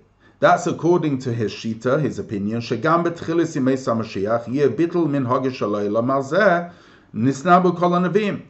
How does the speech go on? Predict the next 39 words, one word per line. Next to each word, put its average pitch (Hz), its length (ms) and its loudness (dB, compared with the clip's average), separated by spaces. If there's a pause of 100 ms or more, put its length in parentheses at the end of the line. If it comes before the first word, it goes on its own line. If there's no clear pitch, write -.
(280)
That 170 380 2 (100)
is 139 220 2
according 160 440 0
to 147 120 -6
his 233 280 0
opinion, 120 680 0 (160)
that 139 280 0
even 202 280 4
at 190 120 2
the 165 80 -2
beginning 220 580 2
of 170 120 0
the 156 160 2
Yemei 131 220 2
Samashiach, 120 580 -2
there 135 140 0
will 120 180 0
be 117 400 -2 (200)
a 135 100 -2
change 135 600 -2
in 123 380 -2 (100)
the 117 100 -4
natural 117 600 -4
order. 196 360 4 (720)
Aval 143 340 6
L'Shitas 117 520 -4 (120)
Rambam. 147 680 2 (280)
However, 190 480 8
according 175 480 4
to 151 100 -2
the 120 140 0
Rambam, 170 440 4
Shebetchilis 151 760 0
Yemei 139 200 0
Samashiach 143 680 0
Olam 151 420 2
Kimin 120 260 -2
Hagen 107 320 -2
Noyeg, 98 440 -8